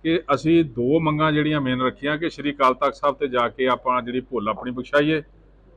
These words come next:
ਤਾਂ ਕਿ ਪੰਥ ਜਿਹੜਾ ਸਾਡੇ ਨਾਲ ਨਾਰਾਜ਼ ਹੋਇਆ ਉਹਨੂੰ ਆਪਾਂ ਆਪਣੇ ਨਾਲ ਜੋੜੀਏ, ਪੰਜਾਬ ਦੇ ਲੋਕਾਂ ਕੋਲ ਜਿਹੜੀ ਅਸੀਂ ਖਿਮਾ ਯਾਚਨਾ ਕਰੀਏ ਸ਼੍ਰੀ ਅਕਾਲ ਤਖਤ ਤੇ ਜਾ ਕੇ, ਸਾਡੇ ਕੋਲ ਜਿਹੜੀਆਂ ਭੁੱਲਾਂ ਹੋਈਆਂ ਉਹ ਸਾਨੂੰ ਬਖਸ਼ਣ। ਤੇ ਨਾਲ ਦੀ ਨਾਲ ਮੈਂ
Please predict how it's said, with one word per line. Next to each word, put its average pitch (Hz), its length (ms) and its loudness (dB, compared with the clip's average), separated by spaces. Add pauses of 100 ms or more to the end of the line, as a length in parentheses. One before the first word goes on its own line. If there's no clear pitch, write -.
(600)
ਤਾਂ 151 300 6
ਕਿ 170 260 4
ਪੰਥ 165 520 2 (520)
ਜਿਹੜਾ 160 200 2
ਸਾਡੇ 143 320 4
ਨਾਲ 160 140 2
ਨਾਰਾਜ਼ 143 400 6
ਹੋਇਆ 135 380 4 (180)
ਉਹਨੂੰ 156 200 0
ਆਪਾਂ 147 220 2
ਆਪਣੇ 139 240 -2
ਨਾਲ 117 300 4
ਜੋੜੀਏ, 147 360 2
ਪੰਜਾਬ 135 640 4
ਦੇ 170 140 2
ਲੋਕਾਂ 135 460 0
ਕੋਲ 156 180 -6
ਜਿਹੜੀ 143 340 -4 (600)
ਅਸੀਂ 151 200 -2
ਖਿਮਾ 143 280 -2
ਯਾਚਨਾ 139 400 2
ਕਰੀਏ 147 260 -2
ਸ਼੍ਰੀ 143 220 -4
ਅਕਾਲ 131 220 4
ਤਖਤ 127 240 -2
ਤੇ 143 80 -2
ਜਾ 127 200 4
ਕੇ, 175 160 -2
ਸਾਡੇ 143 240 0
ਕੋਲ 151 140 -4
ਜਿਹੜੀਆਂ 143 220 -2
ਭੁੱਲਾਂ 120 280 -2
ਹੋਈਆਂ 101 280 -12 (640)
ਉਹ 180 120 4
ਸਾਨੂੰ 160 320 4
ਬਖਸ਼ਣ। 190 440 4 (560)
ਤੇ 180 120 4
ਨਾਲ 143 360 8
ਦੀ 202 120 4
ਨਾਲ 180 340 6
ਮੈਂ 185 180 4